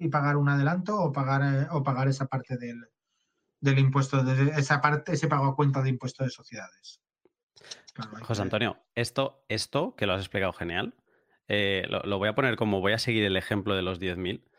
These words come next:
Speaker 2: Eh, claro, he puesto diez mil, ¿no? Podemos imaginar unas cantidades superiores para, para, pues, eh, para, <laughs>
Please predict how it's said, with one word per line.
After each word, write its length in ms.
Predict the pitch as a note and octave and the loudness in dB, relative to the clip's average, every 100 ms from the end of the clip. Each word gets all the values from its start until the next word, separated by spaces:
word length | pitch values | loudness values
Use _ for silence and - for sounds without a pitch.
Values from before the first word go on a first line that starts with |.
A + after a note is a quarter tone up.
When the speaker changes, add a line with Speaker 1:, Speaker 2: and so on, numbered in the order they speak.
| - - - - | -20 -20 -16 -6
Speaker 2:
Eh, 340 | G2 F#2+ F2+ | -2 -2 -2
claro, 220 | A#2+ A2+ F2 | 0 0 0
he 100 | F#2+ | -2
puesto 260 | B2 C3+ | -2 2
diez 200 | A#2+ F#2 | 2 2
mil, 240 | A2 G2+ F#2 | 2 2 0
¿no? 180 | A#2+ - | -2 -2
Podemos 240 | F#2 G2+ | -4 -4
imaginar 460 | G#2 G2+ G2+ G2 G2 | -4 -2 -2 -2 -2
unas 200 | F#2+ F#2+ | -2 -2
cantidades 400 | G2 F#2+ F#2 F#2 | -4 -2 -2 -2
superiores 540 | F2+ F#2 F#2 F#2+ A2+ | -4 -4 -2 -2 -2
para, 420 | - F2 E2+ - | -2 -2 -4 -6
para, 380 | F2 E2 E2 E2 - | -8 -8 -8 -10 -12
pues, 340 | F2+ F2 - - | -12 -12 -12 -10
eh, 220 | F2 F2 - | -10 -8 -6
para, 220 | F2+ E2+ | -2 -2
<laughs> 260 | - D3+ | -2 -4